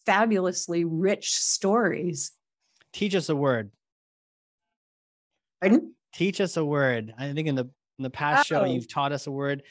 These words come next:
Speaker 2: that doesn't have an English equivalent. I'll put you on the spot. We prepped none of that, but I'm just curious if a word comes to mind that you'd love to teach the audience.
Speaker 1: I, I mean, I, maybe I used this one before, but it is my all-time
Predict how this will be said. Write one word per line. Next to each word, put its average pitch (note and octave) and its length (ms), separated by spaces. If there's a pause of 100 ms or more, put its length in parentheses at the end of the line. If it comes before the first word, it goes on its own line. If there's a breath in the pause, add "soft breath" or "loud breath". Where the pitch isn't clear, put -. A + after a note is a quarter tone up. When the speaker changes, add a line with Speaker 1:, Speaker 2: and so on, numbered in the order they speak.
(200 soft breath)
Speaker 2:
that B2 120
doesn't C#3+ 280
have C3+ 240
an C3 100
English C#3+ 640 (320 soft breath)
equivalent. C#3 680 (120)
I'll C3 80
put D#3+ 240
you D3 60
on C#3 60
the C3+ 80
spot. C3 460
We B2 240 (320)
prepped - 260
none D3+ 180
of C#3 100
that, C3 280 (460 soft breath)
but B2+ 140
I'm B2+ 100
just C#3+ 180
curious C#3 320
if A#2+ 80
a A#2+ 80
word B2+ 320
comes A#2+ 220
to A#2 80
mind A2 260
that A2 60
you'd A2 120
love A2 180
to G#2+ 200
teach - 240
the A#2+ 80
audience. - 340
Speaker 1:
I, A3+ 180
I - 40
mean, A3+ 180
I, A3 120
maybe B3 540
I A3+ 60
used A3 300
this G#3+ 180
one G3+ 160
before, F#3 440
but G3 120
it A3 100
is A3 120
my A3 200
all-time F#3+ 680